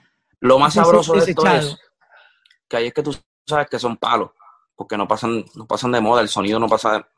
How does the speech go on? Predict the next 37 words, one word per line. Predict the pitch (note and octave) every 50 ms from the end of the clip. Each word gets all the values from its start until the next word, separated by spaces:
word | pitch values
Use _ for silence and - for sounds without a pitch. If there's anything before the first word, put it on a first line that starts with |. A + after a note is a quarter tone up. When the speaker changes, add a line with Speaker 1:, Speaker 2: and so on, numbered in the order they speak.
| _ _ _ _
Speaker 1:
hay | - A#2 C#3
muchos | D3 E3 E3 F#3 E3
sonidos | D#3+ D3+ D3 D#3+ E3
que | - C#3
pasan | C3 B2+ C#3+ D3 C#3+
de | B2+
moda, | A#2 B2 B2+ A#2 G#2+ F2+
pero | G#2+ G#2+ G#2+ G#2
la | G2+ G2
letra | G2 A2+ A#2+ - B2
no | A#2+ G#2+ F#2+
pasa | A2+ A#2 A#2 A#2+
de | A2+ G#2
moda, | G2 G2+ A2+ A#2+ A#2+ A#2 A2 G#2+
¿me | G#2
entiendes? | G2 - - A#2+ A#2+ A#2 G#2
Todas | F2+ G2+ A2+
esas | A#2 - _
cosas. | - A2+ A2 - - G3
Speaker 2:
Una | F#3+ F3+ G#3
letra | G#3+ A3+ G#3+ - A#3+
romántica | G#3+ F#3+ E3+ D#3 F3 G3 _ _ _ _ D3 B2
jamás | D#3 D3+ D#3+ F#3 G#3+ A3 D#3+ C3
va | D3 D3
a |
morir. | C#3+ C#3+ C#3 C3+ B2 G#2+ - _ _ _ _ _ _ _ _ _ _ _ _ _
Speaker 1:
No. | - G2+ D#2+ C2+ - - _ _ _ _ _ _
Entonces, | - A2 G#2+ G2 - A2 G#2+ - - B2+ B2+ B2 - -
este, | - A#2+ A#2 A2 - - - A2+ G#2+ G#2 G2+ F#2+ F#2 - - _ _ _ _ _ _ _ _ _ _ _ _ _ _ _ _ _ _ -
el | A2+ -
público | - A2 A2+ A#2 A2+ B2+ B2
lo | B2+ B2
ve | B2 A#2
como | B2+ A#2+ A#2
nuevo, | A2 A2+ C#3 D3 C3+ G#2+ - - _ -
¿me | G#2 G2
entiendes? | - C3+ B2+ A2 F2+ -